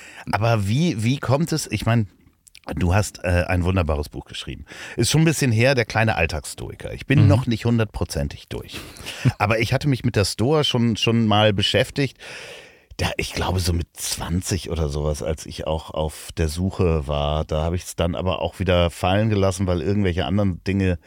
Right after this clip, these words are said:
Speaker 1: wichtiger waren. Die, die stoische Philosophie ist ja über zweitausend Jahre alt.
Speaker 2: Ja.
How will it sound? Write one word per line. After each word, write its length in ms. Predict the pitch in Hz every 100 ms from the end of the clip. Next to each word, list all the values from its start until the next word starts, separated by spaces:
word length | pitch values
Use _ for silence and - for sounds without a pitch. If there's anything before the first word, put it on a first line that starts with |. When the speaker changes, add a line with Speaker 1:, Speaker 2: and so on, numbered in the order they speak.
| - - - - -
Speaker 1:
wichtiger 720 | 85 101 - - 135 120 101
waren. 540 | 90 98 107 113 110 - _ - - -
Die, 200 | 101 107
die 160 | 98 104
stoische 420 | - 113 135 -
Philosophie 880 | - 120 120 104 92 - 120 151 165 - - - _ _ _ _ -
ist 180 | 101 -
ja 140 | 113 104
über 340 | 113 110 101
zweitausend 680 | - 87 92 - 85 76 67
Jahre 360 | 62 64 65
alt. 300 | - - -
Speaker 2:
Ja. 120 | -